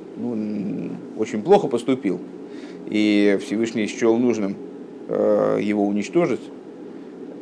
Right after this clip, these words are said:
И не просто так, а потому что он, э, выступил против,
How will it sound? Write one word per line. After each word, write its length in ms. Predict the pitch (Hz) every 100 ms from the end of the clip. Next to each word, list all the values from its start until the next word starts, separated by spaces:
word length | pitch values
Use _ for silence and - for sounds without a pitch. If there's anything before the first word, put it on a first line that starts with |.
| -
И 300 | - 113 101
не 120 | 101
просто 340 | 104 110 -
так, 240 | - 151 147 - - - -
а 320 | 113 107 113
потому 300 | 107 101 98
что 180 | - 98
он, 200 | 98 98
э, 260 | 95 98 107 - - - - - -
выступил 540 | 107 127 175 175 190
против, 400 | 165 120 117 131